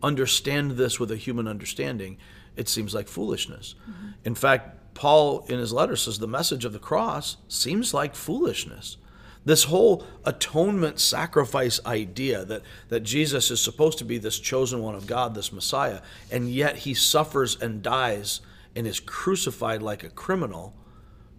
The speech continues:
Speaker 1: And, and then you're saying he rose from the dead? He says, "This is foolishness to those who are perishing, but to those who are being saved, this is the power of God." And he goes on to talk about the fact that the, the resurrection power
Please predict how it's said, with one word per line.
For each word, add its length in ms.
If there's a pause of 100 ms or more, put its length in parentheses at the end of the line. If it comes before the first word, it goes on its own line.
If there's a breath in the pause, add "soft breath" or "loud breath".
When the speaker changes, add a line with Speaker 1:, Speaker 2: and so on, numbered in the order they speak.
(260)
Speaker 1:
And, 220 (160)
and 120
then 140
you're 100
saying 260
he 80
rose 400
from 160
the 80
dead? 360 (640 soft breath)
He 60
says, 200
"This 200
is 80
foolishness 720
to 140
those 240
who 80
are 80
perishing, 580 (580 soft breath)
but 180
to 180
those 320
who 60
are 40
being 220
saved, 720 (220 soft breath)
this 180
is 80
the 80
power 320
of 120
God." 360 (520 loud breath)
And 60
he 80
goes 140
on 160
to 80
talk 320
about 240
the 80
fact 280
that 140 (260 loud breath)
the, 360
the 140
resurrection 920
power 640